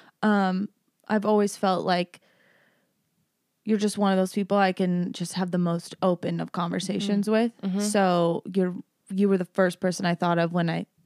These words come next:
Speaker 1: listened to this podcast that made me wanna ta-, wanna have a podcast about consent. Um, so you listened to it. Did you think about, like, when you're listening, when you were listening to it and listening to them talk about consent,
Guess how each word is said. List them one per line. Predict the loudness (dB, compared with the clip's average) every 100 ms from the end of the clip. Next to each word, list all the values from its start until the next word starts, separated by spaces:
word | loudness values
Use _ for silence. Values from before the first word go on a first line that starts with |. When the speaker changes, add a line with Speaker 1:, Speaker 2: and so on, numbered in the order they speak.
| _
Speaker 1:
listened | -2 -2 -2 -6
to | -6
this | -6
podcast | -2 -2 0 0 0 -6
that | -2 0
made | 0 0
me | -2
wanna | 0 0 -2
ta-, | -4 -6 _ _ _
wanna | 0 2 4
have | 2
a | 2
podcast | 2 -2 -2 -4 -4 -6 -12 -20 -20 -20 -12 -2
about | 2 2 2
consent. | -2 2 0 -2 -16 -20 -20 -20 -16 0
Um, | 4 6 4 2 -2 -6 _ _ _ _ _ _ _ 0
so | 4 6
you | 6 6
listened | 4 4 4
to | 2
it. | 2 -4 _ _ _ _ _ _ _ _ _ _ _ 2
Did | 4 4
you | 2
think | 2 0 2
about, | -2 2 4 6 6 4 2 -4 -16 _ _ -4
like, | 2
when | 4 6
you're | 6
listening, | 4 2 0 -2 -4 -4
when | 2 6
you | 6
were | 6
listening | 4 2 -2 -2
to | 0
it | 0 0
and | 0
listening | 0 0 -2 -2
to | -4 -2
them | -2 -2
talk | -6 -4
about | -6 -6
consent, | -8 -6 -8